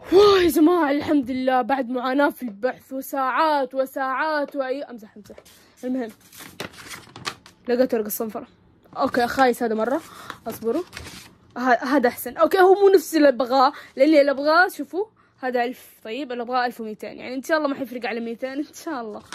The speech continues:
So تحبوا صوت الصنفرة؟ أكيد لا ما في حد يحبه بس آه، I'm sorry راح تسمعوه.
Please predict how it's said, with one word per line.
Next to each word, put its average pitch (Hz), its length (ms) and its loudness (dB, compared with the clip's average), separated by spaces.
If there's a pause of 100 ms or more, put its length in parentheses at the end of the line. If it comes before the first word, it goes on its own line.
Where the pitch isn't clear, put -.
(420)
So 214 220 -4 (1300)
تحبوا 269 260 2
صوت 277 140 2
الصنفرة؟ 320 460 2 (200)
أكيد 294 280 -2
لا 208 120 -2
ما 262 100 -4
في 262 120 -8
حد 220 180 -10
يحبه 208 320 -12 (320)
بس - 240 -6
آه، 233 240 2 (100)
I'm 285 100 -8
sorry 247 100 -8
راح 214 200 -6
تسمعوه. 208 300 -16